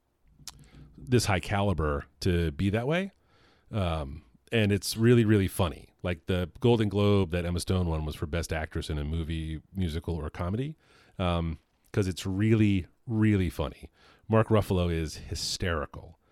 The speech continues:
Um, y-, yeah, the, and, and the jokes, some of them are, are just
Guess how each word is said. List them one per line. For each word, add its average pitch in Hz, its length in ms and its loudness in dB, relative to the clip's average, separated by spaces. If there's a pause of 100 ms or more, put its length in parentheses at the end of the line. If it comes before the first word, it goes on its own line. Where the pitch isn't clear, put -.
(340)
Um, 78 540 -2 (840)
y-, - 160 -10
yeah, 123 320 2 (160)
the, 104 340 4
and, 101 300 2
and 101 180 0
the 90 60 -2
jokes, 110 500 0
some - 400 -2
of 139 80 4
them 120 140 4
are, 90 200 0 (280)
are 90 140 -10 (100)
just - 300 -4